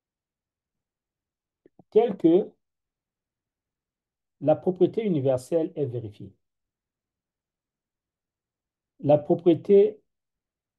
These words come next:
universelle est vérifiée. Alors, cela veut dire quoi ? Un produit, donc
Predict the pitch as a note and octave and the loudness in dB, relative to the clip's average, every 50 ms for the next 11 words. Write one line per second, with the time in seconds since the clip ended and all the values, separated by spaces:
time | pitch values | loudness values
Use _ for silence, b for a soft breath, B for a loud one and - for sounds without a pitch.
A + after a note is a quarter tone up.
0 | _ _ _ _ _ _ - - D#3 D#3 D#3 D3 C#3 D3 C#3+ C3+ - - - E3+ | _ _ _ _ _ _ -4 -2 0 2 2 2 4 4 4 2 2 0 -2 -2
1 | F3 F3+ - D#3 C#3+ B2 A2+ A#2+ A2+ G#2+ G#2 - _ - G#2+ - _ _ _ _ | -2 -2 -2 -4 -4 -2 -2 -6 -8 -8 -10 -14 _ -20 -20 -20 _ _ _ _
2 | _ _ _ _ _ _ _ _ _ _ _ _ _ _ _ _ _ _ _ _ | _ _ _ _ _ _ _ _ _ _ _ _ _ _ _ _ _ _ _ _
3 | _ _ _ _ _ _ _ _ _ _ _ _ _ _ _ _ _ _ _ _ | _ _ _ _ _ _ _ _ _ _ _ _ _ _ _ _ _ _ _ _
4 | _ _ _ _ _ _ _ _ _ _ _ _ _ _ _ _ _ _ - - | _ _ _ _ _ _ _ _ _ _ _ _ _ _ _ _ _ _ 2 2
5 | E3 D#3+ D3+ C#3+ C#3 - - - - G3 A3+ B3+ B3+ A#3+ G#3 D#3+ F3+ F3 - - | 4 6 6 4 4 0 -8 -2 2 4 4 4 4 2 0 0 -2 -2 0 2
6 | F3+ G#3 C#4+ F#4 - _ _ _ _ _ _ _ _ _ _ _ _ _ _ _ | 2 2 2 0 -6 _ _ _ _ _ _ _ _ _ _ _ _ _ _ _
7 | _ _ _ _ _ _ _ _ _ _ _ _ _ _ _ _ _ _ _ _ | _ _ _ _ _ _ _ _ _ _ _ _ _ _ _ _ _ _ _ _
8 | - - C3 B2+ B2 - F3 F3+ F3+ D3 F#3 A3+ C#4 E4+ - _ _ _ _ _ | -14 -8 -8 -8 -4 4 4 4 6 6 2 0 0 -2 -4 _ _ _ _ _
9 | _ _ _ _ _ _ _ _ _ _ _ _ _ _ _ _ _ _ _ _ | _ _ _ _ _ _ _ _ _ _ _ _ _ _ _ _ _ _ _ _
10 | _ _ _ _ _ _ _ _ _ _ _ _ _ _ _ _ _ _ _ _ | _ _ _ _ _ _ _ _ _ _ _ _ _ _ _ _ _ _ _ _
11 | _ _ _ _ _ _ _ - C3 C3+ D#3+ D3+ C#3 C3+ - | _ _ _ _ _ _ _ -10 0 2 4 4 2 0 -6